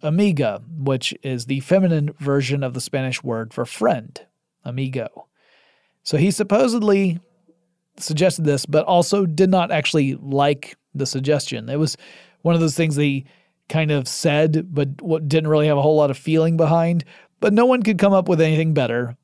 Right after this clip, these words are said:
so they stuck with it. They made a few games for the Atari twenty-six hundred under this company name, and they made some peripherals for the video game industry, but that only worked for a short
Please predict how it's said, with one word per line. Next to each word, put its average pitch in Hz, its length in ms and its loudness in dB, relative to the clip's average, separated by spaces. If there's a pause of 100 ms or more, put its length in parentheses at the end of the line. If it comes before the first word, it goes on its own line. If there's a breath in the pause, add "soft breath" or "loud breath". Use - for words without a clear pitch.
so - 220 -6
they 123 100 -2
stuck 123 260 -8
with - 140 -12
it. - 180 -14 (560 soft breath)
They 156 180 2
made 175 240 4
a 156 80 2
few 196 260 0
games 160 640 0
for 147 200 0
the 139 140 0
Atari 147 260 0
twenty-six 151 440 -4
hundred 151 320 -2
under 143 260 0
this 135 220 -4
company 165 400 -2
name, 180 380 0 (120)
and 151 720 -2 (520 soft breath)
they 151 140 0
made 160 240 2
some 147 160 -4
peripherals 170 540 2
for 180 100 0
the 170 80 0
video 170 280 2
game 165 200 0
industry, 180 380 0
but 185 160 0
that 233 180 2
only 277 220 0
worked 190 300 2
for 156 260 2
a 151 260 0
short - 640 -2